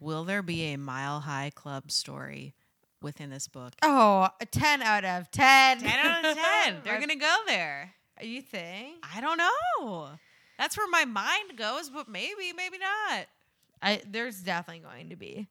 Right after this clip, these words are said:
Speaker 1: Okay, okay.
Speaker 2: For sure. But this is, like, interesting because you hear everyone talk about the Pan Am days, and something I can confidently say I know nothing about.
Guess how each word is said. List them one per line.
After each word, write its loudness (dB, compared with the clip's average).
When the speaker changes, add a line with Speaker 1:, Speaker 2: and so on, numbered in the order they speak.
Speaker 1:
Okay, -12
okay. -12
Speaker 2:
For 2
sure. -4
But -2
this -4
is, -14
like, -8
interesting -10
because -10
you -8
hear -6
everyone -6
talk -4
about -8
the -10
Pan -10
Am -10
days, -12
and -6
something 0
I 2
can -6
confidently -2
say 2
I 2
know 0
nothing -4
about. -10